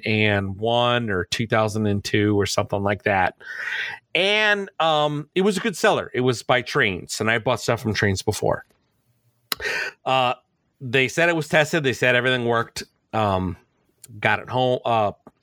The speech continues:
they shipped it out. Uh, came here pretty quick. Opened it up. Um,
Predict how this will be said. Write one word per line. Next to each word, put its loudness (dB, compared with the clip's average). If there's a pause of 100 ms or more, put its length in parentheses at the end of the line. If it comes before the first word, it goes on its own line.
(140)
they 0
shipped 0
it -2
out. 0 (540)
Uh, 2 (140)
came 2
here 2
pretty -2
quick. 0 (520)
Opened 0
it -4
up. 0 (560)
Um, 0